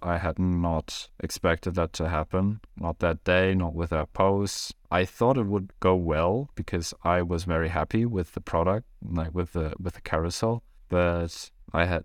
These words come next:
no idea that would go that viral. And then over the, I mean, it just kept going over the next two weeks. It kept amassing views and likes. I think right now it's sitting at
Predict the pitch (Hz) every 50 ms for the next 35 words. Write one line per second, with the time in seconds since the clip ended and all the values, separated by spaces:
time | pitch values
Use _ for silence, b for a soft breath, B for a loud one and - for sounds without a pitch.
0 | - - 87 90 90 90 87 87 85 85 85 90 85 85 82 80 80 80 80 82
1 | - - 82 78 80 78 95 - 85 82 78 - - - 78 76 80 82 82 82
2 | 85 87 82 82 80 80 80 82 80 80 78 76 82 78 76 76 - - - -
3 | 92 95 98 98 92 - 110 101 - - - 98 82 - - - 87 85 87 85
4 | 82 80 78 78 80 85 85 85 85 82 78 - - - - - - - - -
5 | - 101 101 104 104 104 104 104 101 101 101 101 95 92 90 92 95 98 101 107
6 | 110 107 - - - - - - - - - - - 92 87 80 - - 95 87
7 | 80 - 95 90 87 87 90 92 - - 98 90 87 82 82 87 87 92 95 95
8 | 98 95 - - 87 85 82 85 85 90 92 92 92 92 92 - - - 78 80
9 | 85 - 92 85 82 - - - - 87 87 87 87 85 - - 90 87 85 85
10 | 82 82 - - - - - 101 90 - - 87 85 85 82 85 85 80 - -
11 | - -